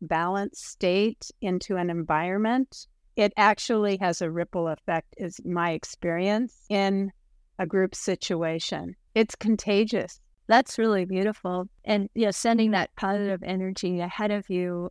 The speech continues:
Speaker 2: is beautiful too. And another thing, you know, we work with affirmations. You can create a, a short positive affirmation about that encounter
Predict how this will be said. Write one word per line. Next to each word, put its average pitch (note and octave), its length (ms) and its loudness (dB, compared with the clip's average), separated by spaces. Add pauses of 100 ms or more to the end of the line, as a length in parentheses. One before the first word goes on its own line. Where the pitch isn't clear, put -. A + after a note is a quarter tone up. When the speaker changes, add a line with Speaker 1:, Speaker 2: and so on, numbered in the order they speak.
Speaker 2:
is G3 220 0
beautiful F#3+ 680 0
too. G#3+ 320 0
And F#3+ 120 0 (320)
another A#3+ 460 4 (120)
thing, F#3 380 0
you G3 140 -2
know, F3+ 180 -2
we G#3 140 0
work G3+ 220 -2
with F3 140 -2
affirmations. F3+ 1120 -4 (120)
You G#3+ 100 2
can F#3 280 0
create G3 560 0
a, E3+ 340 -4 (260)
a F3+ 80 -6
short - 480 0
positive F3+ 460 -2
affirmation F3 1000 -2
about F3 440 0 (500)
that G#3 180 4
encounter G#3 800 -4